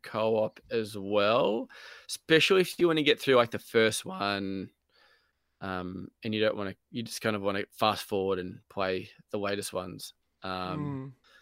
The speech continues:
Speaker 1: so, yeah, maybe that's the thing that you could probably do as well. Like, if you just
Speaker 2: Yeah,
Speaker 1: wanna
Speaker 2: well
Speaker 1: kind of get through the first one, 'cause Roger was all like, "Oh, dude, man, I'll play with you through, like, the first one."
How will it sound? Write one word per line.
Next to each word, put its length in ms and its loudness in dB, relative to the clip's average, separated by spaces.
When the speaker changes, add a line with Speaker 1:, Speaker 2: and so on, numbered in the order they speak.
Speaker 1:
so, 260 -10
yeah, 180 6
maybe 280 8
that's 300 4
the 80 -4
thing 200 0
that 160 2
you 180 -6
could 160 -2
probably 340 4
do 160 2
as 100 -4
well. 300 0
Like, 320 0
if 160 -4
you 60 -4
just 140 -4
Speaker 2:
Yeah, 40 -4
Speaker 1:
wanna 220 0
Speaker 2:
well 100 -8
Speaker 1:
kind 160 2
of 120 -6
get 140 2
through 120 2
the 80 2
first 260 6
one, 80 4
'cause 160 6
Roger 260 8
was 160 6
all 160 8
like, 280 4
"Oh, 180 4
dude, 320 -4
man, 220 -4
I'll 140 -2
play 240 -4
with 120 -12
you 140 -4
through, 340 -4
like, 180 -8
the 80 -14
first 300 2
one." 320 4